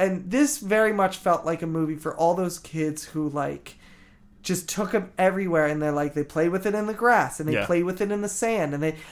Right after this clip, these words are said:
Speaker 1: and it, and you imagined what this world would be like and what these things would be like in these different settings.
Speaker 2: Yeah.
Speaker 1: What it looks like in the rain and, and on the beach and, uh, in the far, you know what I mean? It does all of that. And I, and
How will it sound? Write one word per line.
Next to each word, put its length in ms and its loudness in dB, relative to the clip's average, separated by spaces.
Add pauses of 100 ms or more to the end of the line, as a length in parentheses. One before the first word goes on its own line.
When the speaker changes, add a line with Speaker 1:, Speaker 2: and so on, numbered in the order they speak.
Speaker 1:
and 140 4
it, 220 0
and 180 4
you 80 2
imagined 580 2
what 320 2 (180)
this 400 -2
world 300 2
would 160 0
be 120 -4
like 200 4
and 100 0
what 140 -2
these 180 -6
things 300 -4
would 120 -4
be 140 -6
like 260 2
in 120 -2
these 160 -4
different 340 -2
settings. 500 -2
Speaker 2:
Yeah. 220 2
Speaker 1:
What 140 2
it 20 2
looks 220 2
like 180 4
in 80 -2
the 80 2
rain 380 4
and, 240 -4
and 160 0
on 100 2
the 60 0
beach 420 -4
and, 240 0 (340)
uh, 240 0
in 140 0
the 80 -2
far, 400 6
you 160 2
know 120 6
what 100 4
I 20 2
mean? 180 2
It 140 0
does 180 6
all 280 4
of 60 0
that. 260 6
And 120 2
I, 200 0 (240)
and 280 0